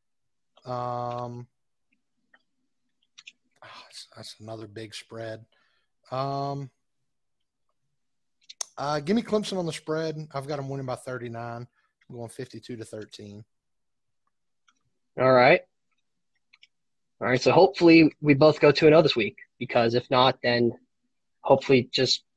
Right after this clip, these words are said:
Speaker 2: you know, we got it wrong by a point and not by a complete game.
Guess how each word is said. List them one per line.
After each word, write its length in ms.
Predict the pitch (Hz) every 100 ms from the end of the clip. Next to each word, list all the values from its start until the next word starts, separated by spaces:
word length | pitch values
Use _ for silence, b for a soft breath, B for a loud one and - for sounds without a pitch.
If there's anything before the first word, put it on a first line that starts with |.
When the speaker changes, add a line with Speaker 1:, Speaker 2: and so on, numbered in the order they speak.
| -
Speaker 2:
you 80 | 123
know, 140 | 127
we 200 | 123 123 - _ - _ - 123 _ - 139
got 200 | - 135
it 80 | 139
wrong 360 | 139 147 147 139
by 160 | 139
a 80 | 135
point 400 | - - 175 147 -
and 120 | 131
not 300 | 127 127 127 _ _ _ - _ _ _ -
by 140 | 127
a 40 | 127
complete 340 | 123 135 135
game. 360 | 135 135 117